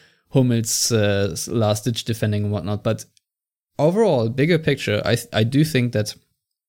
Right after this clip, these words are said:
Dortmund in that phase were the fitter team and in better shape, and, uh, were sort of more in control, and, uh, sort of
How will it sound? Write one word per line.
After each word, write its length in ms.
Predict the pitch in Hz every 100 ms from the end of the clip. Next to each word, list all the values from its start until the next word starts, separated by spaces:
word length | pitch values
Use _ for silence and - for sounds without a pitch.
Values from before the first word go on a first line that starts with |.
| _ _ 117
Dortmund 380 | 123 131 120
in 160 | 120 127
that 180 | 135 -
phase 460 | - 131 127 127
were 180 | 120 127
the 120 | 123
fitter 340 | 120 - 127 117
team 440 | - 160 120 110 - _ _ _
and 200 | - 113
in 120 | 110 110
better 260 | 120 104
shape, 480 | - 127 110 101 - -
and, 360 | - 101 104 107 117
uh, 100 | 107
were 180 | 117
sort 220 | 113 123 107
of 160 | 110
more 220 | 113 110
in 100 | 113
control, 580 | 110 123 - 127 107 113 - _ _ _ _
and, 420 | 113 107 104 104 110 - -
uh, 480 | 107 101 104 101 - - _ _ _ -
sort 240 | - 110
of 280 | 104 -